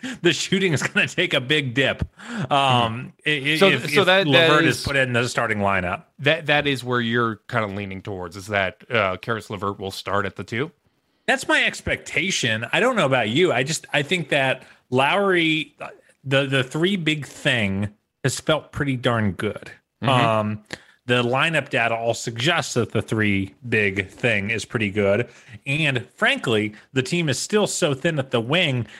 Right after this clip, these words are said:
Speaker 1: that you'd rather buy yourself some extra bench minutes with Isaac than need to play Kevin and Lowry as your two big bench bigs.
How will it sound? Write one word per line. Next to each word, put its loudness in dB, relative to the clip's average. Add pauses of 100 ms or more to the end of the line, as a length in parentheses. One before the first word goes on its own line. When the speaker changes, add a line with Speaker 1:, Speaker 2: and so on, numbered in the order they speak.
(120)
Speaker 1:
that 2
you'd 0
rather 2
buy 0
yourself 0
some -2
extra -2
bench -2
minutes 0
with 2
Isaac 0 (300)
than 0 (200)
need 0
to 0
play -2
Kevin 0
and 0
Lowry 2
as 0
your 0
two 0
big -2 (400)
bench 0
bigs. -8